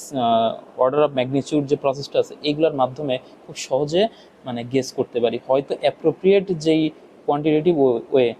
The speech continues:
that means ম্যাথমেটিক্যাল ওয়েতে হয়তো যেভাবে রিগোরাস যে বিভিন্ন ডিফারেনশিয়াল ইকুয়েশন সলভ টলভ করে আমরা যেই হয়তো যে উত্তরটা পাবো, ওইটার হয়তো একটু ভ্যালুটা একটু কী হবে, ডেভিয়েট হবে আমাদের এই কোয়ালিটেটিভ মেজারের মাধ্যমে, but ওইটা মোটামুটি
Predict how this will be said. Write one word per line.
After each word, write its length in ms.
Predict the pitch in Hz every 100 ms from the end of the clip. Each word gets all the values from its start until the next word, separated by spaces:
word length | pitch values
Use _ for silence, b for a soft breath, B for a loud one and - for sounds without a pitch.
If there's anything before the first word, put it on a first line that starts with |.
| -
that 120 | 123 -
means 140 | 180 180
ম্যাথমেটিক্যাল 480 | 131 139 151 156 156
ওয়েতে 280 | 131 147 175
হয়তো 300 | 170 160 160
যেভাবে 500 | 147 143 151 147 151 - B B -
রিগোরাস 520 | 135 147 156 147 - - -
যে 120 | 143
বিভিন্ন 380 | 131 135 147 147
ডিফারেনশিয়াল 800 | 135 135 139 135 - 143 135 135 131 - -
ইকুয়েশন 520 | 131 151 143 135 143 131
সলভ 280 | - 131 127
টলভ 160 | 135 127 -
করে 140 | 127
আমরা 180 | 127 131
যেই 280 | 127 123 123
হয়তো 220 | 131 127 123
যে 140 | 131
উত্তরটা 260 | 123 131 135
পাবো, 260 | 127 123 - B -
ওইটার 260 | 151 175 170
হয়তো 200 | 160 165
একটু 380 | - 180 165 160 - - 123
ভ্যালুটা 380 | 131 147 151 151
একটু 240 | 143 165
কী 180 | 151 156
হবে, 140 | 131
ডেভিয়েট 420 | 127 143 147 147 143
হবে 180 | 120
আমাদের 300 | 120 123 123
এই 60 | 127
কোয়ালিটেটিভ 540 | - 135 135 139 135
মেজারের 340 | 131 123 127 131
মাধ্যমে, 340 | 120 120 123
but 200 | 123 151 - 95 B B 143
ওইটা 220 | 143 190
মোটামুটি 580 | 160 156 156 151 208